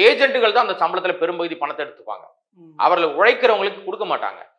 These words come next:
Speaker 1: இந்த பிரச்சனைகளை சீர் பண்ற வேலையெல்லாம் இந்த கமிட்டி இப்ப வந்து கையில எடுத்திருக்குன்னு சொல்றாங்க. இதெல்லாம் நல்ல விஷயம், இதெல்லாம் நான் வந்து வரவேற்கிற இந்த விஷயத்த.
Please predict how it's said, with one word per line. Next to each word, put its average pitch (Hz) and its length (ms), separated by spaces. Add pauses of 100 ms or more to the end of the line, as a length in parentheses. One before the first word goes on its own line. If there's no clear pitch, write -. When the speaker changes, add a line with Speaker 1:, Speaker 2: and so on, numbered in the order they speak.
(240)
Speaker 1:
இந்த 254 360
பிரச்சனைகளை 254 680
சீர் 254 420
பண்ற 185 220
வேலையெல்லாம் 170 640 (260)
இந்த 190 200
கமிட்டி 233 340
இப்ப 190 200
வந்து 175 180
கையில 180 300
எடுத்திருக்குன்னு 156 500
சொல்றாங்க. 120 320 (100)
இதெல்லாம் 226 360
நல்ல 208 140
விஷயம், - 320 (340)
இதெல்லாம் 214 180
நான் 196 120
வந்து 196 180
வரவேற்கிற 190 360
இந்த 139 160
விஷயத்த. 123 320